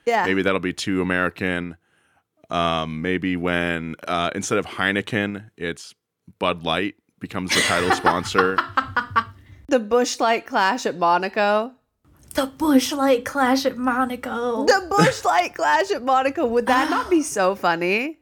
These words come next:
Speaker 2: That might be over the line. Uh,
Speaker 1: <laughs> The white flag sponsored by Credit One Bank. Like, is that too much?
Speaker 3: <laughs> One lap to go, sponsored by Credit One Bank. <laughs>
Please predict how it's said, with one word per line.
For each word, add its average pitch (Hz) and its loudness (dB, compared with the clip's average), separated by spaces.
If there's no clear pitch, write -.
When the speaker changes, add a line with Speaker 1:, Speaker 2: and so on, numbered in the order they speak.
Speaker 2:
That 123 2
might 127 0
be 113 4
over 101 2
the 92 0
line. 92 2
Uh, - 6
Speaker 1:
<laughs> - 0
The 220 2
white 226 2
flag 220 0
sponsored 202 2
by 196 2
Credit 190 0
One 196 0
Bank. 180 0
Like, 190 2
is 190 2
that 190 2
too 208 -4
much? 190 0
Speaker 3:
<laughs> - -14
One 311 0
lap 311 0
to 311 -4
go, 277 2
sponsored 254 0
by 233 2
Credit 269 2
One 320 -2
Bank. 208 -4
<laughs> 269 0